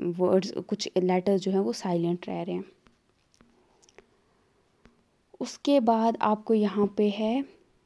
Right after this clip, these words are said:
आपके जो आप, अ, के कॉलेज में आपको एक आर्टिकल, अ, लिखने के लिए बोला गया है, तो आपको, अ, you have been asked by your college to write an article, तो आपको एक जो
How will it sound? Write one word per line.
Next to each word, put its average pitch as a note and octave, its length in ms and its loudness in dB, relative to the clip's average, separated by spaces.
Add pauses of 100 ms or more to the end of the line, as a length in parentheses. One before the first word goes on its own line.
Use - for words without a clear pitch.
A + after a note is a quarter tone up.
(720)
आपके A3 320 0
जो G3+ 200 -6
आप, G#3+ 240 0
अ, - 40 -6 (640)
के A3 100 4
कॉलेज G#3+ 520 6
में A3 120 6
आपको G#3 340 0
एक G#3 240 0
आर्टिकल, G#3 640 2
अ, - 160 -2 (320)
लिखने G3+ 480 2
के G#3+ 120 2
लिए G#3 140 6
बोला F#3+ 380 4
गया F#3 280 0
है, A3 300 0
तो G#3+ 300 -4
आपको, B3+ 580 -2 (440)
अ, F3 720 -2
you G#3 200 4
have A#3 220 4
been A3 240 2
asked G#3+ 380 -2
by G#3 380 4
your G3+ 160 2 (260)
college G3 320 2
to G3+ 80 -4
write G3 320 0
an - 80 -8
article, G3 480 -2
तो A#3 60 0
आपको G3+ 260 2
एक G#3+ 220 0
जो G#3+ 100 0